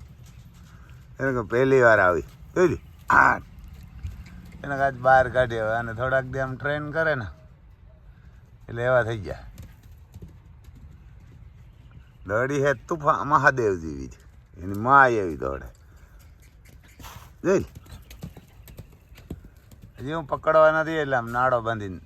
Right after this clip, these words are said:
ચાલુ કરી. રિંગ મોટી હે. બે એક દી દોડો ને, એટલે પછી મોકરી કર મૂકીએ, એટલે દોડશે. છે અતિ સુંદર, એટલે અતિ સુંદર જ. આઠ નવ મહિનાની થઈ.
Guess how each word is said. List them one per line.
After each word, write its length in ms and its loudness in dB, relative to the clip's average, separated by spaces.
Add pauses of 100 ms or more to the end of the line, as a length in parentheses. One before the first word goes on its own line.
(140)
ચાલુ 280 0
કરી. 220 -10
રિંગ 300 -12
મોટી 360 -6
હે. 100 -4 (760)
બે 100 -2
એક 100 0
દી 220 -2
દોડો 320 8
ને, 100 -2
એટલે 140 -2
પછી 200 0
મોકરી 380 0
કર 140 0
મૂકીએ, 340 -4
એટલે 220 -2
દોડશે. 520 -2 (2250)
છે 200 6
અતિ 380 4
સુંદર, 380 2
એટલે 220 0
અતિ 260 0
સુંદર 440 0
જ. 60 -14 (1300)
આઠ 140 -4 (160)
નવ 160 0
મહિનાની 480 -8
થઈ. 220 -8